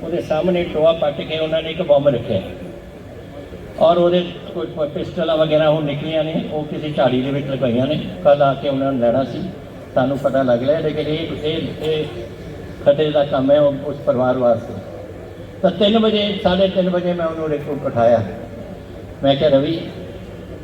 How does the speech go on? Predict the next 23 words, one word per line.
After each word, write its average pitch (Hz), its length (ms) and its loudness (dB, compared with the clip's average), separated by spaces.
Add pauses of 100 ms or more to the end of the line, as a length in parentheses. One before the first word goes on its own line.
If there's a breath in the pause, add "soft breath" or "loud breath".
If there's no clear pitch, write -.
(460)
تو 147 180 -2 (600)
سامنے 151 280 2
دے 151 80 0
دروازے 131 440 0
تو 147 60 -4
کسی - 260 0
نو 123 100 0
جان 117 320 2
نہیں، - 320 -4
کہندے 131 160 0
اتنے 131 320 -2 (240)
انہاں 135 240 0
نے 135 140 0 (540)
بم 127 220 4
لایا 117 300 4
ہوا۔ 101 180 -4 (1160)
وہ 135 120 4
نہیں 143 220 4
گیا، 156 200 6 (960)
دوجے 131 280 0
پاسوں 135 360 2
دوجے 127 300 0
دروازے 131 360 2